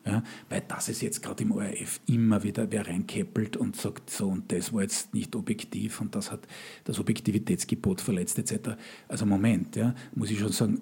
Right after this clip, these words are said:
äh, Journalismus ist schon auch dazu da, nicht nur alle Positionen, die es gibt, abzubilden und sozusagen zu senden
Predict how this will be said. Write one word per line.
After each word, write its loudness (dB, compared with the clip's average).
äh, 0
Journalismus 4
ist 2
schon 8
auch 0
dazu -4
da, -2
nicht 4
nur 6
alle 4
Positionen, 4
die 4
es 2
gibt, 0
abzubilden 6
und 6
sozusagen 2
zu 2
senden 6